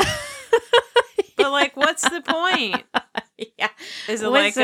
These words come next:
Speaker 1: Listen,
Speaker 2: money laundering?
Speaker 1: there's some, there's just, like, he's got his hands into so many different aspects. Like, there's a lot of conflict of interest happening with his particular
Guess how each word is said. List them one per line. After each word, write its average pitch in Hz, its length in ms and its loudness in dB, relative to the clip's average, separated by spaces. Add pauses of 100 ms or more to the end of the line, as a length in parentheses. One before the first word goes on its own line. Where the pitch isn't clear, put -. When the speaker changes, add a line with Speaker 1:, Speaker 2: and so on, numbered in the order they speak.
Speaker 1:
Listen, 202 120 -4
Speaker 2:
money 196 280 -2
laundering? 233 680 -6 (220)
Speaker 1:
there's 285 320 2
some, 330 400 2 (180)
there's 269 260 2
just, - 320 -10 (380)
like, 240 160 0
he's 277 380 -2
got 269 340 4
his 233 220 -4
hands 226 400 -2
into 214 260 -4
so 208 320 2
many 214 260 -2
different 196 520 -4
aspects. 190 720 2
Like, 196 140 -2
there's 202 160 0
a 196 40 -2
lot 190 180 4
of 190 60 -2
conflict 185 480 -2
of 175 140 -6
interest 180 380 -8
happening 170 600 0
with 170 200 -8
his 185 240 -4
particular 165 800 -6